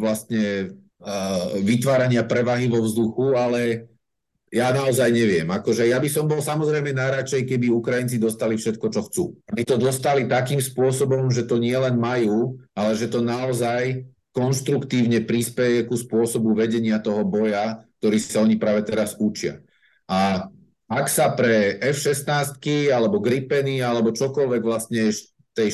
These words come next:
štvrtej plus generácie, e, stíhačiek vytvorí dobré zázemie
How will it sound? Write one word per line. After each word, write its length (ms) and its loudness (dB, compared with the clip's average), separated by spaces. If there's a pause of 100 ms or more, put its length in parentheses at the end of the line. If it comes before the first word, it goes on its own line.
štvrtej 460 0
plus 240 0
generácie, 600 0 (100)
e, 20 -6 (640)
stíhačiek 720 0
vytvorí 640 0
dobré 340 2
zázemie 800 -2